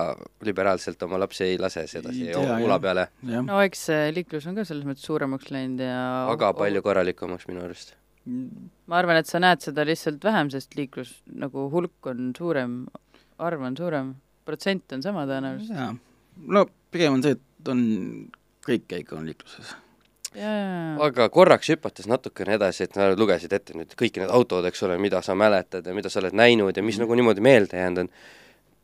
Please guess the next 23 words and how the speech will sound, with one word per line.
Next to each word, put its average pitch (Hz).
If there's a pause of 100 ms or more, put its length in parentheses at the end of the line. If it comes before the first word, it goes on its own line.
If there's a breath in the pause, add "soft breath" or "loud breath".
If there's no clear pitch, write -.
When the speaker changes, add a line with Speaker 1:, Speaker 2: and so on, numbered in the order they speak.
(160)
Speaker 1:
See 104
on, 92 (120)
ma 139
ütlen, 101
et 90
selleni 104
me 110
jõuame 113
muidugi 123
hiljem 143
ka, 131
aga 92
kui -
palju 104
sa 92
neid 87
oled 90
tegelikult 92
ise 98
saanud 82
omada 90
ka 90
siis? -